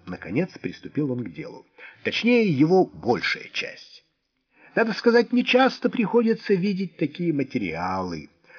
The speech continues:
У нас в области всего три человека с подобным опытом. У одного это ещё опыт военных лет. Майор улыбнулся ещё шире. "Я буду вас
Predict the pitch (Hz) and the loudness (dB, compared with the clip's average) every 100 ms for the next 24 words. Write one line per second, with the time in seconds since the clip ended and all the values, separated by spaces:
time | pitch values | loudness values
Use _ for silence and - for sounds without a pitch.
0 | - - - 120 120 - 101 143 160 156 | -20 -20 -6 -2 -2 0 0 2 0 -2
1 | 151 - - 104 143 165 123 147 190 - | -4 -4 -4 2 2 2 0 0 2 0
2 | 180 127 107 82 - - - 110 120 85 | 2 4 2 0 -8 -12 -6 0 0 0
3 | 87 82 127 113 - - - - - - | -8 -6 0 0 -2 -18 -20 -20 -20 -2
4 | 120 110 120 147 202 208 - 160 160 156 | 0 2 2 4 6 4 2 -2 -2 2
5 | 151 151 _ 101 113 - - 113 127 123 | 0 0 _ -8 -4 -2 0 0 2 0
6 | 117 110 95 104 104 107 87 80 80 - | 0 -8 -4 -2 0 0 -2 -6 -12 -12
7 | 82 82 80 - - - - 101 139 156 | -8 -6 -6 -10 -20 -20 -8 -2 0 0
8 | - 113 92 104 120 - 107 120 - - | -2 -4 -4 -6 -8 -8 -12 -8 -8 -10
9 | - - - - - _ _ - - - | -12 -12 -12 -14 -20 _ _ -20 -18 -18
10 | - - - 117 143 170 147 156 165 165 | -20 -20 -6 0 4 4 4 2 4 2
11 | 131 123 147 - | 2 2 0 -4